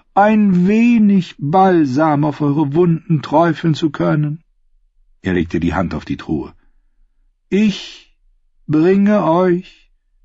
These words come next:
Gerechtigkeit. Ich bringe euch den Kopf eures Valonqar.“ Das alte valyrische Wort ließ sie frösteln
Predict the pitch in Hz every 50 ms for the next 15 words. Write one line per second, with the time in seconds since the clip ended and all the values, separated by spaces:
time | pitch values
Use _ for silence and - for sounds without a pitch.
0 | _ _ _ - 190 185 180 214 208 185 - - - - _ - 139 123 - -
1 | - - 139 147 143 131 127 _ _ _ _ _ _ _ _ _ _ _ _ _
2 | _ _ _ _ _ _ _ _ _ _ _ _ - 143 143 135 - - - 147
3 | 160 196 233 254 262 247 240 233 220 202 - 226 208 - - 208 214 202 - -
4 | - - - - - - - 180 180 175 185 170 - 196 185 185 190 180 160 -
5 | 160 151 135 117 110 107 104 - _ _ _ _ _ _ _ _ _ _ _ _
6 | _ _ _ _ _ _ _ _ _ _ _ _ _ _ _ _ _ _ _ _
7 | _ - 90 82 - - - _ - 101 101 95 95 101 92 92 87 87 90 104
8 | 110 98 98 87 - - 82 80 90 87 90 95 98 - 90 87 85 - 80 71
9 | - - - - 98 95 - - - - 92 92 87 87 85